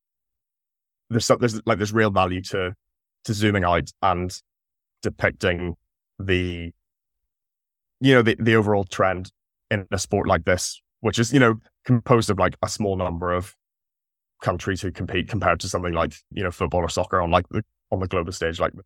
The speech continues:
the pool of countries is much smaller and allows you to do this sort of analysis. But I think, you know, being able to visualize that so starkly and, like, when it's such a clear change, I think,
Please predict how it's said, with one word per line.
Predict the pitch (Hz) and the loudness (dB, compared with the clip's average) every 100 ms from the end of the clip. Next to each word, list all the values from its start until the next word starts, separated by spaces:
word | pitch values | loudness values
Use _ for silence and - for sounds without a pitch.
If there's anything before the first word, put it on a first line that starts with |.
| _ | _
the | 120 | -6
pool | - 90 | -2 -4
of | - | -2
countries | 87 90 85 | -4 -4 -8
is | 85 | -6
much | 87 - | -6 -6
smaller | 90 78 87 - _ _ - | -6 -2 -2 -4 _ _ -8
and | 90 | -4
allows | 85 85 85 | 2 2 0
you | 85 | -4
to | 90 | -6
do | 90 | -6
this | 85 82 | -6 -6
sort | 85 | -6
of | 85 - _ _ | -6 -10 _ _
analysis. | 95 85 80 107 | 0 0 0 -2
But | - 107 | 2 2
I | |
think, | 107 113 - _ _ _ _ _ _ _ _ _ _ - | 4 -2 -4 _ _ _ _ _ _ _ _ _ _ 0
you | 127 113 | 4 4
know, | 107 _ _ | 2 _ _
being | 120 117 | 2 4
able | 120 120 110 | 6 4 2
to | 123 110 104 98 _ _ _ _ _ _ _ _ _ _ _ _ - | 0 0 -2 -8 _ _ _ _ _ _ _ _ _ _ _ _ -14
visualize | 110 110 98 98 92 90 | 0 0 4 4 4 4
that | 90 95 _ _ _ - | 4 4 _ _ _ -12
so | - 98 95 90 _ | -2 -2 -2 -6 _
starkly | - - 90 87 98 | -10 -2 0 0 2
and, | 82 90 | 2 2
like, | 87 - _ | -2 -4 _
when | 107 90 | -2 -2
it's | - | 0
such | 92 92 | -4 -6
a | |
clear | 95 107 92 | -6 -2 -2
change, | - 90 92 | 0 -2 0
I | 92 | -2
think, | 101 87 | -2 -4